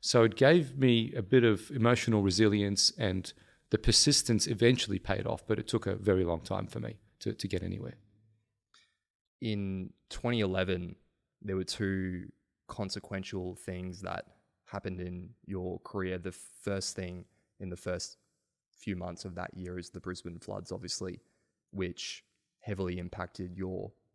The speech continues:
Speaker 2: core trading area. You were already flirting with financial difficulty at that point in your life, and that flood event effectively disabled you from earning commission temporarily. And we'll put a pin in that and revisit that in a moment.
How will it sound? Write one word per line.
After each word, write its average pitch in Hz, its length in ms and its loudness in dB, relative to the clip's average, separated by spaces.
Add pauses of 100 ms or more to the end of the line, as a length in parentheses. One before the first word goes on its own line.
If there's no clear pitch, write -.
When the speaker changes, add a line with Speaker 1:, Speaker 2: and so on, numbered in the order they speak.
(220)
Speaker 2:
core 92 220 -2
trading 92 360 -4
area. 92 380 -4 (600)
You 107 240 -2
were 104 240 2
already 95 760 -2 (920)
flirting 98 480 -2
with 92 120 -4
financial 92 460 -6
difficulty 92 520 -10
at 90 100 -8
that - 220 -10
point 95 320 -10 (360)
in 98 100 -8
your 92 220 -4
life, 90 340 -6
and 90 240 -10 (540)
that 98 280 -4
flood 95 260 -4
event 90 280 -6
effectively 90 680 -8 (160)
disabled 92 500 -6
you 90 140 -8
from 85 380 -12 (380)
earning 90 240 -8
commission 92 560 -10 (280)
temporarily. 92 680 -4
And 92 100 -8 (120)
we'll 107 160 -2
put 127 200 2
a 104 40 4
pin 104 200 -4
in 98 80 -2
that 95 180 -2
and 92 80 -8
revisit 95 380 -4
that 92 140 -4
in 92 100 -8
a 92 40 -8
moment. 92 460 -8